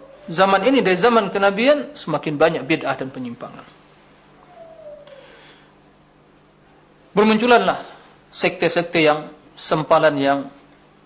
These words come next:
mengatasnamakan Islam, tapi mereka jauh dari sunnah. Zahara al-bid'ah,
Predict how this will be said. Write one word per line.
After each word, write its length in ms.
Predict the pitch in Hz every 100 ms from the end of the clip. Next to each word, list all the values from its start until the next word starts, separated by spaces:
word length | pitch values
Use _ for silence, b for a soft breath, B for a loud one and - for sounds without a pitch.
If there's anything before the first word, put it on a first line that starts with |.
| _ _ -
mengatasnamakan 800 | 151 147 151 151 147 151 143 127
Islam, 560 | 135 - 147 139 123 -
tapi 160 | 143
mereka 320 | 143 139 139
jauh 160 | 127 170
dari 200 | 143 127
sunnah. 360 | - 139 127 - - - _ _ _ _ _ _ _ _ _ _ _ - - _ _ _ _ _ _ _ _ _ B B B B B B B B
Zahara 400 | 139 220 247 240
al-bid'ah, 320 | 214 247 233